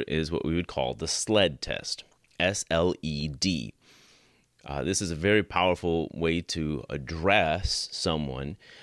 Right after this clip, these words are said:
um, with this argument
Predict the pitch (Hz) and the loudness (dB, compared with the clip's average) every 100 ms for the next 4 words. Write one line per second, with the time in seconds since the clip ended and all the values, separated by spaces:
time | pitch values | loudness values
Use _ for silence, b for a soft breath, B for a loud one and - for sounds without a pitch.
0 | B - 71 71 71 - _ - 80 - | B -2 0 0 -2 -8 _ -2 0 -2
1 | - _ - 73 76 71 - - _ _ | -14 _ -14 -6 -4 -2 -2 -4 _ _
2 | _ _ - 87 104 71 76 73 82 - | _ _ 2 4 4 2 -4 -2 -4 -8